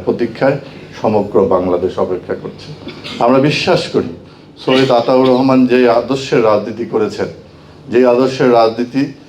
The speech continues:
কখনো মৃত্যু হয় না, যে আদর্শের রাজনীতিতে কেউ কখনো অসম্মানিত হয় না,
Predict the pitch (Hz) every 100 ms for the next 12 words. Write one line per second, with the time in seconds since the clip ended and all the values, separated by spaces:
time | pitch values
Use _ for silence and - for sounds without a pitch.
0 | - - - - 131 156 160 135 139 139
1 | - 139 101 120 107 82 82 - - -
2 | - 110 127 120 127 - 135 113 113 113
3 | 120 120 113 143 151 - - - - -
4 | 139 135 123 135 123 120 165 156 143 131
5 | 113 101 98 90 85